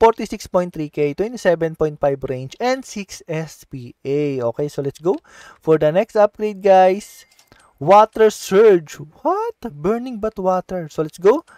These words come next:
Bam. Full A O E. Oh <laughs> my god! So it became a full A O E, guys. And a total damage of sixty point three K, thirty range, and six S P A. What happened to the fire?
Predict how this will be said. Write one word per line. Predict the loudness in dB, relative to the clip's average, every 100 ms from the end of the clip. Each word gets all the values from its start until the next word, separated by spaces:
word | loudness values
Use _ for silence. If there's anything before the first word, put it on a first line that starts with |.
| _ _
Bam. | 2 6 6 4 _ _ _ _ _ _ _ _ _
Full | 2 2 0
A | -6 -6 -2 0
O | 0 -2
E. | -4 -6 -4 -4 -2 -4 -4 -6
Oh | -6 -6 -8 -10
<laughs> | -10
my | -10 -8 -12
god! | -6 -2 -2
So | 2 0
it |
became | 0 -4 -4
a | -6
full | -8 -6
A | -6 -6
O | -4
E, |
guys. | 2 2 2 -4 _ _ -6
And | -2 0
a | 2
total | 2 0
damage | 4 2 2 -6 2
of | 2 2
sixty | -6 -10 -8
point | -4 -4 -4
three | -6
K, | -4 -2 -2 -2
thirty | 0 -2 0
range, | 0 0 -2 -4
and | -4 -4
six | -10 -14 -16 -12
S | -8 -8 -10
P | _ -12 -12 -8
A. | -4 -2 -2 -6 -10 _ _ -20 -20 _ _
What | -4 2
happened | 6 6 4 0 0
to | 2
the | 2
fire? | 2 4 6 8 8 8 6 6 4 -2